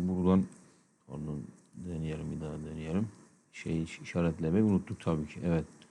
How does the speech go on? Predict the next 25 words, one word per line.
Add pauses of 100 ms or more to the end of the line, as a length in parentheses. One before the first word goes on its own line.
(880)
Şu
kutucuğu
check
ettiğimiz
zaman,
evet. (2000)
Tavan
suyu
oranlarını
buradan
görebiliyoruz.
Ama
biz
bu
tavan
suyundan
ziyade
bunları
nasıl
haritalanacağıyla
ilgilendiğimiz
için
bunu
tekrar
kapatalım.